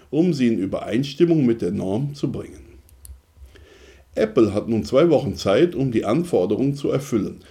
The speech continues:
Andernfalls müsse das Unternehmen die Geräte zurückrufen, hieß es in einer Erklärung auf der Webseite des A N F R. Apple sagt auf Anfrage der Nachrichtenagentur A F P,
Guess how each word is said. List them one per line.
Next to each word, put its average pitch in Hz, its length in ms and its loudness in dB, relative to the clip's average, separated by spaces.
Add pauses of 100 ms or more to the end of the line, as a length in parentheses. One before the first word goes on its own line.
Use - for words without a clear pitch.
(200)
Andernfalls 135 800 2
müsse 147 260 -2
das 123 200 0
Unternehmen 110 540 0
die 120 100 0
Geräte 101 460 -4
zurückrufen, 156 720 -2
hieß 131 240 -4
es 147 160 -6
in 113 200 -4
einer 90 240 -6
Erklärung 127 600 -2
auf 107 180 -6
der 92 200 -10
Webseite 147 520 -4
des 107 220 -12
A 98 240 -6
N 127 160 -4
F - 180 -10
R. - 280 -10 (880)
Apple 131 340 6
sagt 107 340 4
auf - 220 -2
Anfrage 120 640 2
der 104 160 2
Nachrichtenagentur 104 1080 -2
A 101 140 2
F - 220 -6
P, 117 340 -2